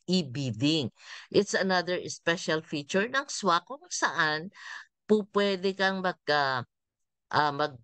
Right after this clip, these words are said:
ah, share or mag, ah, benta ng iyong mga pre-loved. <laughs> Yun ang tawag ngayon eh, no? Yung mga pre-loved items, no?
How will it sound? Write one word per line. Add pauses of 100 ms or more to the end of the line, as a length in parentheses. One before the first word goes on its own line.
(140)
ah,
share
or
mag, (160)
ah,
benta
ng
iyong
mga (520)
pre-loved. (160)
<laughs>
Yun
ang
tawag
ngayon
eh,
no? (320)
Yung
mga
pre-loved (240)
items,
no?